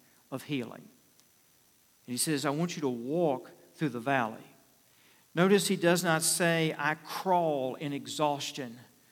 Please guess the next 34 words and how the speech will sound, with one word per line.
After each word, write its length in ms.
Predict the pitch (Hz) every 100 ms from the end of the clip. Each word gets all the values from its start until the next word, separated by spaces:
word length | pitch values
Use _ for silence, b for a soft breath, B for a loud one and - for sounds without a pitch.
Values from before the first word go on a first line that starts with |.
| b -
through 380 | - 139 127 113 - -
the 120 | 135
valley 500 | 127 139 117 107 107 - b b b -
and 240 | 147 120
barely 480 | 151 165 175 156 139
pull 340 | - 180 175
myself 720 | 143 135 131 - 160 139 - -
through 160 | 160
the 160 | 135 127
experience 640 | 127 - 151 143 127 -
of 220 | 131 123
it." 100 | - - _ b b b b b
He 140 | b 160
doesn't 300 | 185 196 160
say, 220 | - 180
"I 120 | 156
lie 340 | 143 156 170 156
down 400 | 156 170 160 147
and 120 | 139
I 80 | 127
give 340 | 131 170 160
up 320 | 170 151 123
and 80 | 139
I 120 | 135
surrender 560 | 135 - 147 147 175 165
myself 580 | 143 131 135 156 135 127
to 100 | 131
the 80 | 127
power 500 | - 160 147 139 135
of 140 | 127
the 80 | 135
shadow 480 | - 147 135 127 123
of 140 | 113
death." 420 | 127 120 113 -